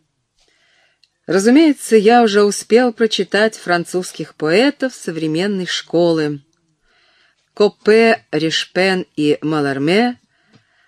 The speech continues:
казались интересными, пока оставались непонятыми. Но в наибольшем долгу я был перед мастерами французской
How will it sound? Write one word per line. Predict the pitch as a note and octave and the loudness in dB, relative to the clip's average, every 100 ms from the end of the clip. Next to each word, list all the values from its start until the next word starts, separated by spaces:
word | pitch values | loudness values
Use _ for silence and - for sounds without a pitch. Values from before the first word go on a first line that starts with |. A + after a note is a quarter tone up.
| _ | _
казались | - G#3 B3+ B3 A#3 | -4 -2 0 0 -2
интересными, | G#3 G#3+ A#3 A#3 G#3+ G#3 | 0 4 4 2 -2 -2
пока | G3+ F#3+ G3 G3 | -4 -4 -2 -2
оставались | - - - E3 F#3 F#3 F3 - | -6 -10 -6 -2 -2 -2 -6 -6
непонятыми. | E3 - F3 G3 F3+ D#3+ - D3+ C#3 A#2 A#2 _ _ _ _ _ _ _ _ _ | -8 -6 -2 0 -2 -4 -4 -4 -4 -10 -20 _ _ _ _ _ _ _ _ _
Но | D3+ D#3 | -6 -4
в | |
наибольшем | E3 E3+ D#3 F3+ G3+ - F3 D#3 | 0 -2 0 0 0 -2 -6 -4
долгу | D3+ D3+ C#3 F3 A#3+ | -2 -2 -2 0 2
я | F#3+ E3 | 2 0
был | D#3+ F#3 | -2 -4
перед | - E3 D3+ | -4 -4 -4
мастерами | D3+ - D3 D#3 A3 G#3+ G#3 | -6 -6 -4 -2 0 -2 -6
французской | - D#3 D3 - G3 G3+ - - F3+ | -8 -8 -8 -4 -4 -4 -8 -10 -10